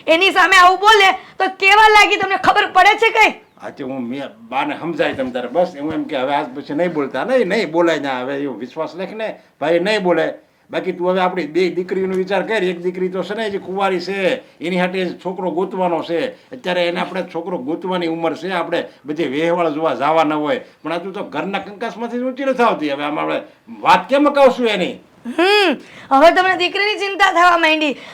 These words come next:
Speaker 1: હવે મારી ચિંતા કરો ને તો બહુ થઈ ગયું. મારી દીકરીની ચિંતા હું કરી લઈશ.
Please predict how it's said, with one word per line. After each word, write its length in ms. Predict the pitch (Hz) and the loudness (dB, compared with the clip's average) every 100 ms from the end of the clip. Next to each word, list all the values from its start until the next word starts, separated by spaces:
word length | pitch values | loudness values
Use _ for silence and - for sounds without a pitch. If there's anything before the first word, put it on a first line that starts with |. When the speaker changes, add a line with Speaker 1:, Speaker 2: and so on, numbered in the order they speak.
| - | 4
Speaker 1:
હવે 200 | 339 359 | 4 8
મારી 280 | 330 339 381 | 8 8 6
ચિંતા 360 | 381 381 392 | 2 2 2
કરો 240 | 370 392 466 | 4 2 2
ને 60 | |
તો 100 | 427 | 2
બહુ 200 | 381 370 | 6 6
થઈ 240 | 415 381 381 | 6 4 6
ગયું. 160 | 381 - - | 2 0 0
મારી 240 | 311 349 427 | 6 6 6
દીકરીની 460 | 392 - 415 427 | 2 0 0 2
ચિંતા 280 | 392 392 403 | 0 4 6
હું 120 | 403 | 6
કરી 220 | 415 392 415 | 6 6 8
લઈશ. 360 | 392 311 - | 6 6 0